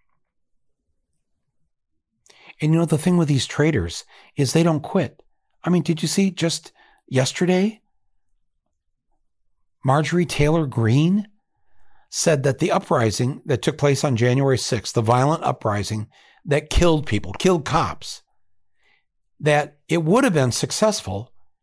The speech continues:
had she run it, had she led it, had she been in charge of it,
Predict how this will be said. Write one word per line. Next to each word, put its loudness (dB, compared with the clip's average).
had 0
she 2
run 2
it, -10
had -2
she 2
led 4
it, 0
had 0
she 0
been 2
in 2
charge 0
of -8
it, -18